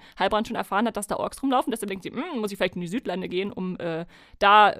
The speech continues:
meine Suche fortzusetzen, die schon Jahrhunderte dauert.“ Aber anscheinend hat sie noch nicht die Südlande besucht, um herauszufinden, ob da Orks sind. Ähm, aber, äh, wie das so ist, die Menschen sind da nicht so mehr den Elben wohlgesonnen. Da hat sich so ein, so ein, ist so ein Umschwung stattgefunden. Also früher waren sie alle befreundet mit den Elben.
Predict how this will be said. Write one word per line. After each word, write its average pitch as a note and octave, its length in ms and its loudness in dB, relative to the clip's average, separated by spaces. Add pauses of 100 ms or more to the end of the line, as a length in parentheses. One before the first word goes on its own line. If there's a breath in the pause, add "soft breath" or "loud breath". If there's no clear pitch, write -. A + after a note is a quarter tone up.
meine F3 400 0
Suche A3 220 -2
fortzusetzen, A3+ 580 2
die G#3 140 -6
schon A3 140 -2
Jahrhunderte C#4 440 4
dauert.“ A3 300 2
Aber G#3+ 180 2
anscheinend B3 380 0
hat B3+ 180 -6
sie D4 80 -2
noch B3+ 140 -2
nicht D#4 180 -6
die C#4+ 80 -2
Südlande G3 340 -4
besucht, G#3+ 300 -6
um - 120 -4
herauszufinden, G3+ 440 -4
ob - 80 -10
da F#3 100 -2
Orks F3+ 200 -4
sind. C4 120 -8 (600 loud breath)
Ähm, B3 400 6 (140)
aber, F4 580 6
äh, B3 160 2
wie C4+ 40 0
das C#4 160 4
so B3+ 60 -2
ist, - 240 -2
die C4+ 100 2
Menschen C4+ 360 2
sind C4+ 180 2
da B3+ 260 4
nicht C4+ 220 0
so D4 160 0
mehr C4 480 2
den C4 240 0
Elben B3 480 2
wohlgesonnen. B3+ 880 2
Da B3 80 2
hat B3 160 -4
sich C#4+ 160 -8
so C4 120 -6
ein, A#3+ 140 0
so A3 120 -4
ein, G3 120 -6
ist - 140 -6
so C4+ 60 -4
ein A3+ 80 -4
Umschwung E4+ 380 0
stattgefunden. E4 580 -2
Also A3+ 160 -2
früher B3+ 240 -2
waren A#3+ 120 2
sie A#3+ 80 -4
alle A3 140 -2
befreundet A3+ 480 -2
mit G#3+ 160 -4
den A3 80 -4
Elben. A3+ 480 -2